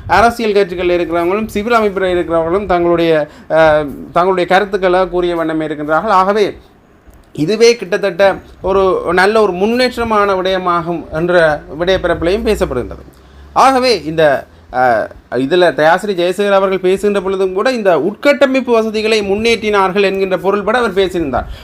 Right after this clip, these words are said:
பாடசாலைகள் அமைத்திருந்தார்கள், பல்கலைக்கழகங்களை அவர்கள் தீக்கிரையாக்கவில்லை. ஆகவே இப்படியாக இந்த கல்விக்கு முக்கியத்துவம் கொடுத்தார்கள் என்கின்ற, அ, விடயப்ப-, விடயத்தில் அவர் பேசுகின்ற பொழுது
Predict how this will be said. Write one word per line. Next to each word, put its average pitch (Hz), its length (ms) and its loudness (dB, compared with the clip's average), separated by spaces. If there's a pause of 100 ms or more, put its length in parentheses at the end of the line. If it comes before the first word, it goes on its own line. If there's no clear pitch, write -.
பாடசாலைகள் 202 580 2
அமைத்திருந்தார்கள், 190 800 -4
பல்கலைக்கழகங்களை 220 920 2 (280)
அவர்கள் 190 380 0
தீக்கிரையாக்கவில்லை. 202 1000 0 (180)
ஆகவே 208 360 4
இப்படியாக 220 580 2
இந்த 208 200 0
கல்விக்கு 262 520 0
முக்கியத்துவம் 233 540 -2
கொடுத்தார்கள் 202 600 0 (200)
என்கின்ற, 233 640 2 (160)
அ, 196 120 4
விடயப்ப-, 220 560 2
விடயத்தில் 214 640 -2
அவர் 202 220 2
பேசுகின்ற 202 400 0
பொழுது 180 420 -2